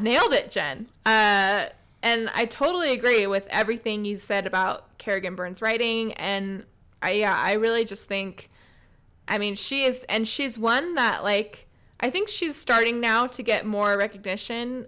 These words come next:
Um, but for a long time, I feel like because she's not,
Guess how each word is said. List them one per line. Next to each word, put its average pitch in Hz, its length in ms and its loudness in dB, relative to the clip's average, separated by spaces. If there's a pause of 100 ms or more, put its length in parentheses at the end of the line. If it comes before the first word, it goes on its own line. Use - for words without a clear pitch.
Um, 185 440 -2 (440)
but 202 260 -2
for 202 80 -2
a 175 80 -4
long 220 220 -2
time, 208 320 -4
I 214 120 -10
feel 220 200 -2
like 269 280 -6 (1120)
because 220 340 -2
she's 220 280 -8
not, 214 380 4